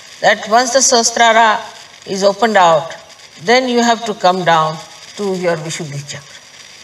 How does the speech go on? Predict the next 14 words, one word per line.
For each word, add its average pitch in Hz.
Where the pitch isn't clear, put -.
That 220
means 254
to 208
your 202
collective. -
If 262
it 277
is 277
not 247
working 233
on 214
your 196
Vishuddhi 180
Chakra, 190